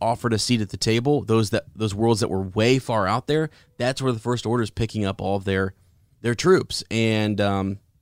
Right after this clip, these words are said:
so on both sides, you can kinda see, like, the, you can see where the case that the First Order is making to these kids who they bring in, like, they're telling it, they're telling them that, well, 'cause what, when he's talking to Vi,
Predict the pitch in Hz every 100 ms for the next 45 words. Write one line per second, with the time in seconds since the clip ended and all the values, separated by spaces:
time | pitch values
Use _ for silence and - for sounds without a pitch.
0 | _ _ _ - 151 156 151 208 - 131
1 | 85 120 120 110 123 113 123 117 110 -
2 | _ _ _ _ - 107 107 - 113 120
3 | 113 - 185 139 123 117 107 110 107 -
4 | 139 151 - - 113 123 117 123 117 104
5 | 110 113 113 104 110 101 - 139 120 107
6 | 98 95 101 101 120 92 98 - _ _
7 | 107 107 117 156 165 151 113 - 110 -
8 | 170 127 107 104 73 101 143 131 143 160
9 | - - - 127 - 175 - 127 120 127